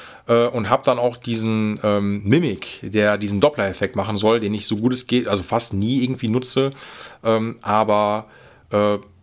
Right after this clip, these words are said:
völlig cool. Und darüber kommt dann immer für mich, ja, sowas in dieser Strymon-Liga. Weil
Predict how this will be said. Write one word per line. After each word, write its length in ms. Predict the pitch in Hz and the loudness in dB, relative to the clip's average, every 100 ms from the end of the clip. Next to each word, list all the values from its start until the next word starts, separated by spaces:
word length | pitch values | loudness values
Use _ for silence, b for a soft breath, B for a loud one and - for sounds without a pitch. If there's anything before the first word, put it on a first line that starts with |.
| _ _ | _ _
völlig 380 | - 117 101 - | -2 -2 -2 0
cool. 240 | 135 156 165 B B B | 0 0 -4 B B B
Und 160 | 113 104 | 0 0
darüber 380 | 90 123 143 123 | 2 4 4 2
kommt 240 | 135 143 | -2 0
dann 120 | 117 | 0
immer 180 | 117 135 | 2 0
für 180 | - 113 | 0 -2
mich, 400 | 127 135 - - - | -2 -2 -12 -18 -14
ja, 340 | 95 90 110 | -4 0 2
sowas 360 | 104 107 113 117 | 2 2 2 2
in 100 | 113 | -2
dieser 240 | 113 117 110 | 0 0 0
Strymon-Liga. 840 | - 92 117 107 92 95 92 87 B B - | -2 2 2 2 -4 -2 -2 -4 B B 0
Weil 240 | 98 101 | 2 2